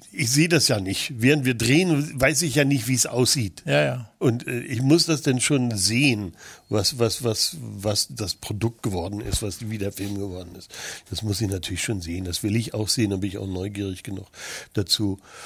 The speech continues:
Speaker 1: Wie sich das dann, ähm, auffängt in dem Moment, wo ich das schaue, ist auch sehr, sehr unterschiedlich. Ob man damit einverstanden war in der Arbeit schon oder eben nicht so sehr und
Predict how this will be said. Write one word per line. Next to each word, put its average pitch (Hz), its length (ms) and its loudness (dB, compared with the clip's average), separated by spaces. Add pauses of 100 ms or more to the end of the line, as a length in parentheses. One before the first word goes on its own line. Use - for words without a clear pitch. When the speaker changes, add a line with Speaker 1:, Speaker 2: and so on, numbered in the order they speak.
(760)
Speaker 1:
Wie 147 420 4
sich 131 320 2
das 143 320 6
dann, 127 300 4 (100)
ähm, 127 680 2 (540)
auffängt 139 600 2
in 123 160 2
dem 131 140 4
Moment, 131 340 6
wo 131 40 0
ich 131 80 4
das 131 180 2
schaue, 110 340 2
ist - 100 -2
auch 127 200 -2
sehr, 117 260 4
sehr 120 220 4
unterschiedlich. 160 880 2 (1200)
Ob 131 160 -2
man 123 100 2
damit 110 260 2
einverstanden 117 680 -4
war 104 240 -2
in 117 140 -4
der 107 180 -2
Arbeit 107 240 -2
schon 104 300 -4
oder 92 260 -4
eben 104 320 -2
nicht 107 220 -2
so 107 160 0
sehr 95 480 0
und 95 280 -8